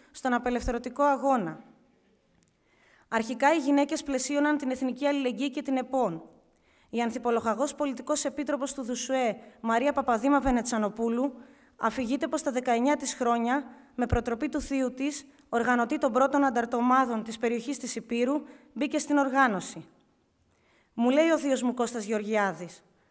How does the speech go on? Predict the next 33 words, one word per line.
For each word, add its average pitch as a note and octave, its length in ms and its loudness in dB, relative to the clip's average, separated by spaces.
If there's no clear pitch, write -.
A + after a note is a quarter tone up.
«Έλα, C#4+ 240 4
Μαρία, C#4 280 6
να D4 100 4
γραφτείς B3+ 340 -4
εδώ C#4+ 160 0
στην C#4+ 180 0
οργάνωση». B3 720 0
Πήγα C#4 240 2
κι C#4 140 -2
εγώ, G#3+ 200 0
γράφτηκα A#3+ 640 0
και C4+ 160 -6
με B3 100 0
βάλανε C#4+ 320 4
στην D4 200 0
Εθνική B3 320 -2
Αλληλεγγύη. C4 720 -2
Τότε C#4+ 260 2
δεν D#4 160 4
είχε D#4+ 180 2
ιδρυθεί A3 380 0
ακόμη G#3 380 -2
η G3 40 -2
επών. F#3 420 -6
Αργότερα, C4 760 0
με A#3+ 140 2
έβαλαν D4 300 4
υπεύθυνη D4 420 2
της - 160 -2
επών C#4 260 0
του C#4+ 60 -2
χωριού C4 400 0
μου E3 280 -2